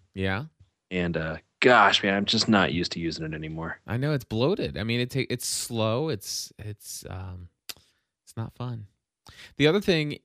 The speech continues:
Speaker 1: uh, I'm getting ready to go on a cruise, and I am going
Speaker 2: I
Speaker 1: to
Speaker 2: think
Speaker 1: have
Speaker 2: you've said that already.
Speaker 1: I'm, I'm going to have limited access to the internet. Um, it's, I think, sixty-five cents a minute for Wi-Fi there.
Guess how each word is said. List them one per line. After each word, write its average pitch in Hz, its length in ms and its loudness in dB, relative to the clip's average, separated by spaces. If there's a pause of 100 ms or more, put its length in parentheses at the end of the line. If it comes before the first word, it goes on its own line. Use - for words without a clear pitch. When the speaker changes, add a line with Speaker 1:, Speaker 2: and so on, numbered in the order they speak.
Speaker 1:
uh, 120 320 -2
I'm 135 120 -4
getting 143 200 4
ready 139 160 4
to 113 40 -2
go 120 80 0
on 117 120 2
a 113 60 -2
cruise, 123 440 0 (340)
and 113 960 0
I 107 760 0
am 107 320 -2
going 110 220 2
Speaker 2:
I 123 40 8
Speaker 1:
to - 40 0
Speaker 2:
think 269 140 10
Speaker 1:
have - 80 8
Speaker 2:
you've 247 120 10
said 220 260 10
that 214 120 12
already. 117 400 8 (380)
Speaker 1:
I'm, 120 360 0
I'm 120 220 0
going 127 240 4
to 120 80 2
have 107 260 0
limited 151 1500 0 (120)
access 127 580 -2
to - 140 -8
the 110 140 -4
internet. 87 800 -6 (920)
Um, 90 380 -8
it's, - 320 -8
I 92 140 -4
think, 98 200 -6
sixty-five 110 580 -2
cents - 280 -2
a 98 40 -4
minute 92 300 -4
for - 140 -2
Wi-Fi 101 560 -2
there. 110 280 -4